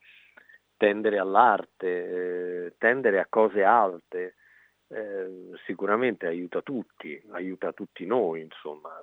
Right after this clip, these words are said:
Qualcuno ha detto che la ba-, la bellezza salverà il mondo. Vabbè, non voglio arrivare a spingermi <laughs> così, io spero che a salvare il mondo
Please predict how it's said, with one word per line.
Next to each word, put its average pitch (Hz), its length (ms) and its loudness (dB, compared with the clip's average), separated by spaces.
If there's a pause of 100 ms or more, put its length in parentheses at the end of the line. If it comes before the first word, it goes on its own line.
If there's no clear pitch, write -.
(840)
Qualcuno 92 440 -2
ha 87 40 2
detto 87 300 -4
che 87 120 -4
la 87 140 0
ba-, 87 280 -4
la 87 180 -2
bellezza 92 460 -2
salverà 98 360 4
il 113 120 4
mondo. 104 460 2 (720)
Vabbè, 95 260 -6
non 92 220 -8
voglio 107 280 4
arrivare 104 640 2 (260)
a 104 240 -8
spingermi 98 800 -6 (180)
<laughs> - 300 -20
così, 117 220 2
io 113 200 6
spero 98 360 4
che 90 80 -2
a - 140 -8
salvare 104 360 2
il 90 80 -6
mondo 101 420 0